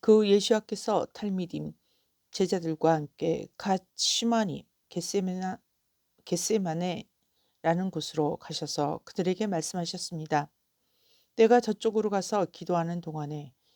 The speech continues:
여기 앉아 있어라." 그분은 케파, 베드로와 자부다이, 세베데이 두 아들을 데리고 가셨습니다. 슬픔과 고뇌가 그분께 밀려왔습니다.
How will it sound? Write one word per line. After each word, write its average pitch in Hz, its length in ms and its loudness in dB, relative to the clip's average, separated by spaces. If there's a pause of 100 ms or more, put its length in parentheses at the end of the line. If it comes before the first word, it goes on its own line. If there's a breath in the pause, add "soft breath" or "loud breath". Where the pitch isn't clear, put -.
(140)
여기 170 280 4
앉아 165 300 0
있어라." 160 460 -2 (480)
그분은 214 480 2
케파, 160 520 -4
베드로와 151 580 -4 (180)
자부다이, 185 680 -2
세베데이 208 720 -2
두 - 280 -4
아들을 180 380 2
데리고 170 400 -2
가셨습니다. 156 800 -6 (2000 loud breath)
슬픔과 226 560 4
고뇌가 175 400 2
그분께 156 480 -6
밀려왔습니다. 165 960 -2